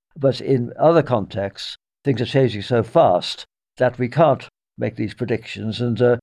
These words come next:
and so the, the idea that we should, uh, make sacrifice for people a thousand years from now doesn't make much sense. And in fact, in my book, I present an interesting paradox. I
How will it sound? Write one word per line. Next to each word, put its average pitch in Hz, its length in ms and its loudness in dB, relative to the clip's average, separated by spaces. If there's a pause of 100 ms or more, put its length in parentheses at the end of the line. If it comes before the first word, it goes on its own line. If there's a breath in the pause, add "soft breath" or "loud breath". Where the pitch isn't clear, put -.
(200)
and 120 140 -6
so 131 160 2
the, 113 180 -2
the 135 120 2
idea 127 360 6
that 117 220 -4
we 120 100 0
should, 123 300 -4
uh, 120 140 4 (240)
make 127 200 -2
sacrifice 123 560 0
for 120 100 -6
people 123 300 -4
a 117 40 -4
thousand 120 400 2
years 135 240 4
from 104 200 -10
now 101 280 -8 (300)
doesn't 117 280 2
make 104 200 -4
much 107 180 -8
sense. 117 260 -4
And 147 100 0
in 143 80 0
fact, 151 200 2 (300)
in 160 140 4
my 160 160 6
book, 165 260 2
I 135 240 6 (320)
present 139 340 2
an 127 100 0 (120)
interesting 139 480 -2
paradox. 127 840 2 (400)
I 127 300 2